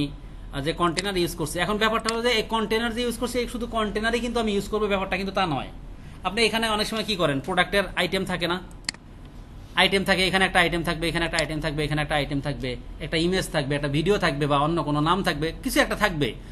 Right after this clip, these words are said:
সেই জিনিসটাও কিন্তু আপনি এক্সপ্যান্ডেডের মধ্যে ওইভাবে ইউজ করতে চাইলে করতে পারেন। আচ্ছা, আবার আরও ইজাটও আছে, শুধু এটাই করবেন তা না। এবার আমি এইটার মধ্যে, নিচের যে container আছে, এইটার মধ্যে আমি ধরেন এইদিকে মাঝখানে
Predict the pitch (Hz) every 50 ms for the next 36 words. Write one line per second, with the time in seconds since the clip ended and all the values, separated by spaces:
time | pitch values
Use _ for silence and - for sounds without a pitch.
0 | - - - - - - 226 240 240 226 233 226 208 - 247 233 226 214 220 214
1 | - 196 180 - - - 180 156 156 160 151 165 156 156 151 147 156 139 135 143
2 | 156 165 156 139 135 127 - 165 160 - - 151 - 156 151 185 240 285 - -
3 | - - - - - 220 180 147 175 127 110 98 - - - - - - - -
4 | - - - - - - - - - - - - 143 120 - - - - - -
5 | - - - - - - 139 139 147 151 131 139 143 151 151 139 127 131 127 135
6 | 123 - - - - - - - - - - 139 117 139 135 139 156 143 160 147
7 | 143 147 139 131 117 117 117 - - - - - - - - - - - - -
8 | - 226 226 247 208 202 220 - 190 202 214 226 226 - 208 220 226 226 233 214
9 | 196 175 143 117 131 117 131 170 190 190 - 233 233 220 240 226 - 202 180 180
10 | 151 190 190 190 175 131 123 - - 190 214 214 208 202 202 220 226 233 233 214
11 | 185 220 220 190 180 180 160 175 185 170 147 156 196 196 - - - - - -
12 | - - - 196 208 190 240 233 240 208 175 185 220 226 - - - - - 165
13 | 165 175 185 175 - - - 208 214